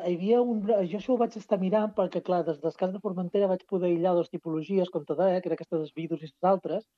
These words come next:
però diríem que la performance fonamental sempre era agafar molts d'instruments del teu voltant, instruments a vegades, en el cas de Formentera, sí que es feien servir el tambor, es feien servir les castanyoles, diguéssim, remor, no es feien amb una,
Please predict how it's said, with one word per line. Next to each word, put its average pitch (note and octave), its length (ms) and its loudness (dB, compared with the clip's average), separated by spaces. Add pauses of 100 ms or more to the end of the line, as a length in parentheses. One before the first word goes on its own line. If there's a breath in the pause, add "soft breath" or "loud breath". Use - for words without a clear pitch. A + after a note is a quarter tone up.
(600)
però F#3+ 220 4 (220)
diríem G#3+ 220 0
que A3+ 80 -10
la G#3+ 100 -8
performance F#3 640 0
fonamental F3+ 600 2 (220)
sempre G3+ 400 2 (100)
era D#3+ 160 4 (180)
agafar E3+ 380 2 (360)
molts G3 180 2
d'instruments F3 500 -2
del D#3+ 140 -4
teu F3 160 2
voltant, E3+ 340 0 (120)
instruments E3+ 380 -4
a D#3+ 80 0
vegades, D#3+ 360 0 (120)
en D#3+ 120 -8
el - 80 -18
cas E3 120 2
de E3+ 140 -4
Formentera, E3 520 0
sí - 220 -8
que E3 120 4 (160)
es - 120 -14
feien D#3+ 160 0
servir C#3+ 240 -8
el - 60 -16
tambor, G3+ 420 4
es - 460 -6
feien E3 160 2
servir D#3+ 340 0
les - 160 -12
castanyoles, F#3+ 720 2 (300)
diguéssim, D#3 280 -2
remor, E3 440 4
no F3 160 -6
es - 80 -8
feien F#3 160 2
amb F3 120 -4
una, E3+ 140 -2